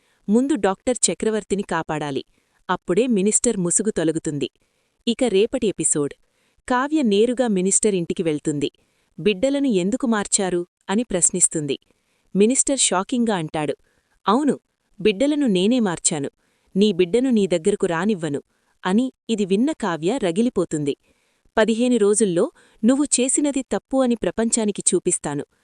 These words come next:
నా బిడ్డను నా దగ్గరకు తీసుకొస్తాను" అని కావ్య శపథం చేస్తుంది. ఇదే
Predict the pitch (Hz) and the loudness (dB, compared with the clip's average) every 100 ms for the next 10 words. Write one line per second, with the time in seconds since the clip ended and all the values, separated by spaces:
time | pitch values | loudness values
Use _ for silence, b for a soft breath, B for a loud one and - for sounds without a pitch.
0 | _ _ 190 214 185 208 277 302 220 185 | _ _ -2 0 0 0 0 2 0 2
1 | 180 233 247 233 240 - - - 175 147 | 0 0 0 -2 -2 0 -2 -4 -4 -6
2 | - _ _ - 208 247 190 175 240 240 | -6 _ _ -4 -2 0 -2 -2 0 -2
3 | 208 220 233 180 151 - 156 143 - _ | -2 0 0 0 -2 -2 -4 -4 -6 _
4 | _ _ _ 190 180 156 | _ _ _ -2 0 0